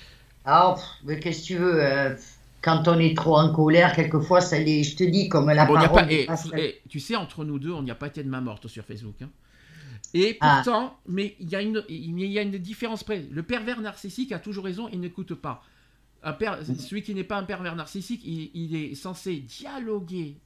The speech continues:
Speaker 2: échanger, dire, euh, il faut s'écouter. Tu vois, on a fait des re-, maman, combien de,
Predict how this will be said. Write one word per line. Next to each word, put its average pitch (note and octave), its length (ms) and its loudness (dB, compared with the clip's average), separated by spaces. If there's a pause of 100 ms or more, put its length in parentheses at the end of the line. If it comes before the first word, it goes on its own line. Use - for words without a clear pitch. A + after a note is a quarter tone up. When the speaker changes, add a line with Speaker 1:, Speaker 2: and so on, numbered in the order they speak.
Speaker 2:
échanger, G#3+ 920 -8 (500)
dire, B3 280 -8
euh, - 160 -16 (120)
il E3+ 120 -14
faut A3+ 160 -8
s'écouter. C#4 680 -10 (260)
Tu D#3+ 60 -16
vois, E3 160 -2
on E3+ 140 -4
a D3+ 80 -6
fait E3+ 100 -8
des D#3+ 80 -8
re-, E3+ 140 -8
maman, D#3+ 280 -4
combien C#3+ 280 -8
de, C#3 80 -12